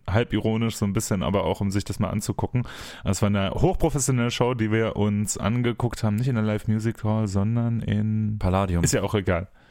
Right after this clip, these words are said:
Speaker 1: Hä? Palladium, genau,
Speaker 2: Palladium.
Speaker 1: danke, danke, danke. Hochprofessionell, äh, anderthalb Stunden Show und, ähm, der Sänger hatte erzählt, was, was ich sehr interessant fand. Äh, der Sänger sagte, die seien schon mal vor vielen Jahren irgendwie auf Tour in Deutschland gewesen, in Köln, und haben irgendwie vor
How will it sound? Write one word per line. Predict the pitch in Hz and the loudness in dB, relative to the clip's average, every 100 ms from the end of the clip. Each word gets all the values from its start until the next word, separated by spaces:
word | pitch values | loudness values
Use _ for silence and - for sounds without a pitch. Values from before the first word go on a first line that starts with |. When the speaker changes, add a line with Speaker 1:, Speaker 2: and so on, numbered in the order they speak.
| - - | -6 -2
Speaker 1:
Hä? | 180 - | -2 0
Palladium, | - 175 233 120 95 | 2 4 4 2 0
genau, | 117 214 | 2 2
Speaker 2:
Palladium. | 85 85 | 2 0
Speaker 1:
danke, | 156 95 87 | 0 -2 -2
danke, | 101 113 | -2 -2
danke. | 90 82 85 - - - - - | -2 -2 -4 -6 -10 -10 -4 0
Hochprofessionell, | 170 147 131 127 120 123 127 113 - 110 110 113 113 110 104 | 2 2 2 2 2 2 0 -2 0 2 2 2 0 0 -4
äh, | - _ _ - | -10 _ _ -2
anderthalb | 131 139 131 | 0 2 0
Stunden | - 123 110 | 0 0 0
Show | - 110 123 127 | 2 2 2 -2
und, | - 104 104 107 - | 0 2 2 0 0
ähm, | - 104 98 92 | 0 2 2 2
der | 98 | 2
Sänger | 95 127 151 | 2 2 0
hatte | 147 | 0
erzählt, | 127 101 131 120 | -2 0 -2 0
was, | 117 107 | 0 0
was | 110 113 | 0 0
ich | 104 | 0
sehr | 123 | 0
interessant | 151 - - 147 | 0 -2 -2 -2
fand. | - 123 - - - - - - - | 0 -2 -4 -12 -14 -14 -16 -6 0
Äh, | 107 104 | 2 2
der | 104 | 2
Sänger | 98 123 135 | 2 0 2
sagte, | 123 127 110 | 0 0 0
die | 104 | 0
seien | 98 104 107 127 | 0 2 0 0
schon | 113 110 | 0 0
mal | 110 | 0
vor | - 101 98 98 | 0 2 2 0
vielen | - 123 | -2 0
Jahren | 110 120 | 0 0
irgendwie | 98 92 90 | 0 2 2
auf | 87 | 0
Tour | - 101 | 0 0
in | 95 | 2
Deutschland | 95 92 101 | 0 0 -2
gewesen, | 104 95 101 95 | 0 0 2 0
in | 95 | 2
Köln, | 104 113 113 | 2 2 0
und | 98 | 0
haben | 110 107 | 0 0
irgendwie | 98 101 | 0 0
vor | - 95 - | 0 -2 -4